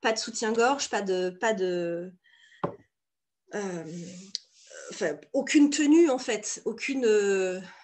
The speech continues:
elle n'o-, elle n'obéit plus à aucune règle de, de société. Et puis quand elle sort, où, euh, elle est, euh, redevenue, euh, une, euh,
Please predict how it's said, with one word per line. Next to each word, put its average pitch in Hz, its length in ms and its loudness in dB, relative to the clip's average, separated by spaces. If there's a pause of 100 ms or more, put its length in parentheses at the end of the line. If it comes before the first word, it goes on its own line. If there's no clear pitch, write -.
(720)
elle 214 180 0
n'o-, 220 120 2
elle 233 180 2
n'obéit 240 320 0
plus 294 180 -2
à 247 80 2
aucune 254 280 -2
règle 247 400 -2 (100)
de, 202 200 -8 (140)
de 202 80 -8
société. 214 540 -8 (360)
Et 226 40 -10
puis 269 120 -6
quand 240 180 -4
elle 185 120 -2
sort, 247 500 -2 (360)
où, 247 280 -6
euh, 185 320 -8
elle 180 200 -4
est, 220 260 -2
euh, 165 220 -6
redevenue, 240 840 -2
euh, 190 300 -8
une, 208 240 -6
euh, 170 320 -2